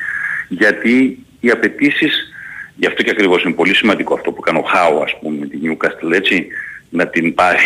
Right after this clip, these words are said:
<laughs> εκεί που ήταν και να την, να τη μεγαλώσει. Είχε μια πρόταση από τη Newcastle, η οποία την είχε αφήσει στην άκρη πλήρως. Ήταν μέσα στη διάρκεια της,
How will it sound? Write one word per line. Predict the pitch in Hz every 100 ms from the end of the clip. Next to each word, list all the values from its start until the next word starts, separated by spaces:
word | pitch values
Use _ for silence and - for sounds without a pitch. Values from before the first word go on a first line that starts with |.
| -
<laughs> | -
εκεί | -
που | - 92
ήταν | 95 92 85 82
και | 87
να | 82
την, | - 80
να | 80 80
τη | 78 87
μεγαλώσει. | 82 80 80 80 - 107
Είχε | 120
μια | 147 143
πρόταση | - 107 107 127 143 180 _ _ - - -
από | - 92
τη | 92 92
Newcastle, | 104 110 147 - 175 170 -
η | 147 147
οποία | 135 175 196 190 -
την | 185 180
είχε | 160
αφήσει | 123 147 -
στην | - 107
άκρη | 120 120 120 117 - -
πλήρως. | - 113 104 82 - - -
Ήταν | 92 - 123
μέσα | 113 127 135
στη | 113
διάρκεια | 92 90 90 - 85 - - - - - _
της, | - - -